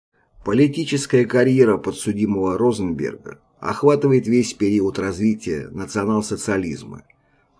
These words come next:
и представляет картину каждой стадии заговора, который мы рассматриваем. С целью получить полное представление о влиянии Розенберга на заговор и его участии в нем, необходимо вкратце посмотреть его политическую карьеру –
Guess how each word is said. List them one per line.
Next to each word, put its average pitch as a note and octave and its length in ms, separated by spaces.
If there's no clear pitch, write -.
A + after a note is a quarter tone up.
и A2 100
представляет C#3 640
картину A#2 480
каждой G#2+ 460
стадии G#2 400
заговора, D#2+ 640
который A2 400
мы G#2 140
рассматриваем. - 800
С - 140
целью D3 320
получить B2+ 480
полное A2+ 380
представление G#2+ 760
о F#2 60
влиянии G2 420
Розенберга F#2+ 800
на G2 160
заговор F#2+ 540
и A2+ 100
его B2 220
участии G#2+ 500
в F#2 100
нем, - 320
необходимо C#3+ 600
вкратце B2 540
посмотреть A2 680
его F#2 180
политическую G#2 720
карьеру – F#2+ 560